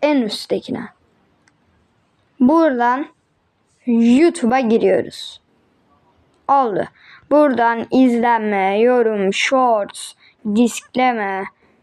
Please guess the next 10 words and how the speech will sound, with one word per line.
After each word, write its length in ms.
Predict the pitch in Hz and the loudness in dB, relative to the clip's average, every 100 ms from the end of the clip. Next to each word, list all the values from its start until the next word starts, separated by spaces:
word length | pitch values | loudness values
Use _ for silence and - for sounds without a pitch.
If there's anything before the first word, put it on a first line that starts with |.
| - | -4
dört 300 | 247 247 247 | 0 0 -2
saat 500 | - 233 220 214 - | -6 0 0 0 0
izle, 840 | 233 208 202 214 214 226 220 214 - - - | 0 0 0 2 2 0 0 -4 -8 -10 0
hizmetleri, 1000 | 240 220 233 226 220 - 233 202 190 190 - - _ - | 2 4 2 0 -4 -2 0 2 0 -4 -10 -20 _ 0
video 480 | 277 247 262 240 220 | 2 2 2 0 0
keşfetmeleri, 840 | 214 214 226 214 - 202 202 202 | -2 0 -2 -2 0 2 2 0
beğeni 400 | 240 247 262 302 | 0 0 -2 0
ve 60 | 294 | 0
abone 420 | 254 208 208 196 | 0 0 0 0
var. 140 | 107 | -2